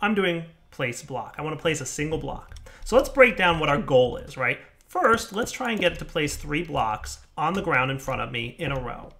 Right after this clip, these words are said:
right? So to do that, let's start with the basics. Let's just get it to place one of those on the ground in front of me. And then we'll upgrade to sequence so that it'll place three per cast, right? So what I've done is I've created this spell.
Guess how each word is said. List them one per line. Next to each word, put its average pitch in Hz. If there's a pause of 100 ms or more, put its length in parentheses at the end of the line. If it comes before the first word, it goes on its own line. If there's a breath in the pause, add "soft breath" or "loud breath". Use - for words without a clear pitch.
(100)
right? - (160 loud breath)
So -
to 180
do 294
that, 170
let's 240
start 190
with 160
the 139
basics. 143
Let's 262
just 277
get 202
it 156
to -
place -
one 120
of -
those -
on -
the -
ground -
in -
front -
of -
me. - (160)
And 170
then 214
we'll 196
upgrade 135
to 127
sequence -
so -
that 147
it'll -
place -
three 135
per -
cast, -
right? 135 (220 loud breath)
So 170
what 170
I've 240
done 135
is 151
I've 147
created 131
this 110
spell. -